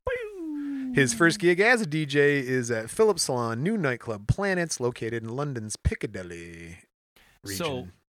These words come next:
Speaker 1: when we say D J and we reference Paris Hilton and
Speaker 2: She's
Speaker 1: Boy
Speaker 2: the most
Speaker 1: George,
Speaker 2: highly paid D J on the
Speaker 1: Right.
Speaker 2: planet.
Speaker 1: But was she the one, like, just up in the booth, just dancing, like,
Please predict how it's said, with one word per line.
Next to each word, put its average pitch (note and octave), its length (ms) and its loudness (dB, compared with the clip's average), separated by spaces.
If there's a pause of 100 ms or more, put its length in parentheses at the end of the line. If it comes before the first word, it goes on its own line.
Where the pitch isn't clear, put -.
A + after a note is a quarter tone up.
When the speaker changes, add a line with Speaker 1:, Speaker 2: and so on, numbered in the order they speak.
(160)
Speaker 1:
when C#3+ 380 -4
we F3+ 140 -6
say E3 260 -6
D A#2+ 300 -6
J E2 420 -10 (680)
and A#2+ 180 -6
we A#2 80 -6
reference A2+ 480 -6
Paris A2 380 -8
Hilton F#2+ 440 -10 (160)
and G2 440 -10
Speaker 2:
She's B2+ 260 -4
Speaker 1:
Boy - 60 -4
Speaker 2:
the C3 60 0
most C3+ 260 0
Speaker 1:
George, - 40 -10 (120)
Speaker 2:
highly C#3 260 2
paid C3 240 -2
D B2+ 140 -6
J C3 140 -2
on B2+ 60 2
the B2+ 60 0
Speaker 1:
Right. G#2+ 100 -2
Speaker 2:
planet. F#2+ 340 -6 (180)
Speaker 1:
But B2 140 -6
was B2 160 -6
she C3 180 -8
the A2+ 100 -6
one, A#2 300 -6
like, G2+ 180 -8 (800)
just C3 220 -10
up C3+ 180 -8
in A#2+ 80 -6
the A2 60 -6
booth, B2 380 -6
just - 260 -10 (340)
dancing, D3 800 -8
like, A2+ 180 -8